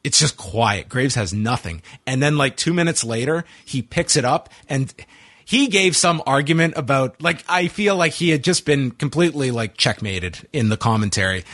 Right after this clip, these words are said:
So he comes back and is like, "Well, Bianca's hoping that somebody else steps up and therefore takes Bayley's role," or something like that. Like, he was, he was trying very hard here,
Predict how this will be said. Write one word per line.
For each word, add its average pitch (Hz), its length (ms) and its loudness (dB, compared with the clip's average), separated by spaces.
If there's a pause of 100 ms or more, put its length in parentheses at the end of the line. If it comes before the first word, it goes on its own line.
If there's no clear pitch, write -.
(120)
So - 160 0
he 151 60 0
comes 180 240 -2
back 151 480 0
and 151 120 -4
is 135 140 -6
like, 123 220 -6 (580)
"Well, 269 300 2
Bianca's 262 560 2
hoping 147 640 0 (240)
that 185 220 0
somebody 247 580 2 (140)
else 247 320 2
steps - 580 2
up 113 260 -4 (480)
and 165 420 2 (180)
therefore 160 920 2 (320)
takes 175 440 0
Bayley's 151 880 0
role," 147 320 2
or 131 80 -2
something 175 340 0
like 131 220 2
that. 127 320 0
Like, 127 140 -2
he 170 160 4
was, 147 180 4
he 151 80 -2
was 127 140 -2
trying 110 240 -2
very 85 240 -4
hard 82 260 -10
here, 82 180 -10